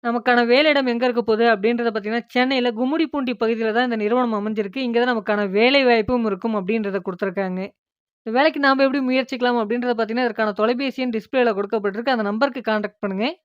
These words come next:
மற்ற விவரங்களை நீங்க அவங்கள்ட்ட கேட்டு தெரிந்து கொள்ளலாம். அவங்க கொடுக்கக்கூடிய தகவல் எல்லாம் உங்களுக்கு உண்மையாகவும் சூட்டபிளாகவும் இருக்கும் பட்சத்துல இந்த வேலை வாய்ப்பை நீங்க பயன்படுத்திக்கங்க. உங்களுக்கு தெரிந்த வேலை தேடக்கூடிய பெண்களுக்கும் இதை ஷேர் பண்ணுங்க. அவர்களுக்கும் உபயோகமாக இருக்கும்.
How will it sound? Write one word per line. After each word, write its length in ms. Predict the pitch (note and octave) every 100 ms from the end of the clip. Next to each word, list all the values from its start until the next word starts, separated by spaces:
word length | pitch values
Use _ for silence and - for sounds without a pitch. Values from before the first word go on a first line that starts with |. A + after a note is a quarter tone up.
| _ _ _ _ -
மற்ற 260 | A#3 A#3 D4+
விவரங்களை 360 | C4+ C4+ C#4+
நீங்க 160 | C4+ A#3+
அவங்கள்ட்ட 260 | A3 G#3+ A#3+
கேட்டு 280 | B3 A#3 A3
தெரிந்து 300 | G#3+ A3 G#3
கொள்ளலாம். 380 | F#3 F#3 C4+ E4 _ _ -
அவங்க 240 | A#3+ C#4+
கொடுக்கக்கூடிய 460 | C#4 D#4 E4 D4 C4+
தகவல் 300 | A#3+ B3 B3
எல்லாம் 200 | A3 B3+
உங்களுக்கு 280 | A#3+ A#3 A#3
உண்மையாகவும் 460 | B3 C#4 C4 C4 A#3+
சூட்டபிளாகவும் 520 | B3 A#3+ A#3+ A#3+ A#3
இருக்கும் 240 | G#3 G#3+
பட்சத்துல 360 | G3 F#3 F#3+ C4
இந்த 140 | B3
வேலை 220 | G#3+ A#3
வாய்ப்பை 260 | A#3 G3+ G3+
நீங்க 180 | G3 A3
பயன்படுத்திக்கங்க. 760 | G3+ G3 F#3+ F#3 F#3+ F3+ F#3 F#3+ _ _ _ _ _ -
உங்களுக்கு 400 | A3+ B3+ C4+ C4+ A3+
தெரிந்த 320 | B3+ C#4+ D4
வேலை 200 | C4 C4+
தேடக்கூடிய 440 | C4+ C4 A#3 A#3 G3+
பெண்களுக்கும் 540 | A#3 C4 C#4 C4 C4
இதை 120 | A3+
ஷேர் 260 | G3+ A#3 A#3
பண்ணுங்க. 280 | A3+ A3+ A#3
அவர்களுக்கும் 520 | G#3+ A3 G#3+ A#3+ G#3+
உபயோகமாக 500 | G3+ G#3 G3 G3 G3
இருக்கும். 340 | F#3 E3 -